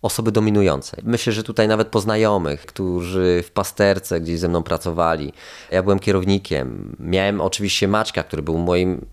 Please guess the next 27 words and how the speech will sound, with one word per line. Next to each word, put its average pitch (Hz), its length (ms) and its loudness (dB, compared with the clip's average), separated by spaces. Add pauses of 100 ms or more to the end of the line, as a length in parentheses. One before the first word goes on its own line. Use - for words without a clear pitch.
(200)
przełożonym, 101 560 2
tak, - 220 -2
szefem, 85 340 0
no 73 80 -4
bo 90 140 4
on 104 140 4
jest 85 220 -2
głównym 90 320 0
dzierżawcą. 87 500 0 (120)
Natomiast 113 400 2 (180)
później, 120 240 2
jak 110 160 0
robiliśmy 110 380 0
nawet 110 220 2
zawody, 139 340 2
to 160 100 0
też 208 220 6
wynikało 123 840 4
z - 120 -12
tego, 113 240 0
że 107 180 2 (200)
dobra, 147 300 4
dobra, 156 340 4
tu - 140 -4
dyskutujemy 127 560 4
demokratycznie, 123 680 2
ale 143 260 4